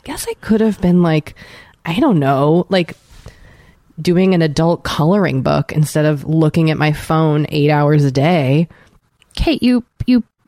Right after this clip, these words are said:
Speaker 2: we produced a daily podcast. <laughs>
Speaker 1: I know. I mean, I, I have done stuff, but
Speaker 2: And
Speaker 1: I was
Speaker 2: we
Speaker 1: just
Speaker 2: record,
Speaker 1: like,
Speaker 2: we record three episodes a week of this show.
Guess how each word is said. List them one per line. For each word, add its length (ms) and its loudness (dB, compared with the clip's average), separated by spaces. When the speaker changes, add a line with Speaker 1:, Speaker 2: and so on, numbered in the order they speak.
Speaker 2:
we 120 2
produced 460 0
a 80 0
daily 480 0
podcast. 1040 -2
<laughs> 220 -12
Speaker 1:
I 80 0
know. 180 0
I 80 -2
mean, 140 2
I, 160 2
I 60 -2
have 280 -14
done 240 2
stuff, 640 -8
but 120 0
Speaker 2:
And 100 4
Speaker 1:
I 20 4
was 60 4
Speaker 2:
we 80 4
Speaker 1:
just 180 0
Speaker 2:
record, 300 2
Speaker 1:
like, 100 0
Speaker 2:
we 120 4
record 280 -2
three 340 0
episodes 380 -2
a 60 2
week 180 2
of 140 0
this 200 0
show. 540 -2